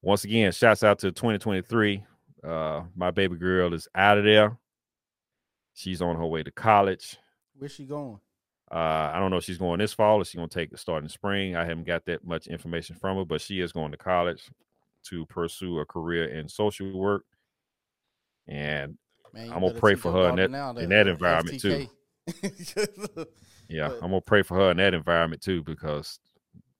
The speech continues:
Speaker 1: that's a hard environment to be in.
Speaker 2: Yeah. It's
Speaker 1: But
Speaker 2: emotionally draining.
Speaker 1: it is what it is.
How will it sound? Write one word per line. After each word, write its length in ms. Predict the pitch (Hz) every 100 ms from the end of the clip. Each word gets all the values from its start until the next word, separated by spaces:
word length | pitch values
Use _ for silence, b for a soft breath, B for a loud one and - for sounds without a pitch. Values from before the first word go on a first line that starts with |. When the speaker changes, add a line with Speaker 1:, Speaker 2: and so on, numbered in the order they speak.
| _ _ -
Speaker 1:
that's 180 | 90 -
a 60 |
hard 240 | 78 90 85
environment 400 | 78 87 82 71
to 60 |
be 260 | 73 87 80
in. 120 | 73 - _ _ _ _ _ _ _ _ _ _ _ _
Speaker 2:
Yeah. 100 | 87 80 82 87 _ _ - b b
It's 160 | 147 151
Speaker 1:
But 60 |
Speaker 2:
emotionally 480 | 135 85 80 - 113
draining. 380 | 107 107 107 104
Speaker 1:
it 100 | 110
is 160 | 101 82
what 140 | 82 73
it 80 | 73
is. 220 | 80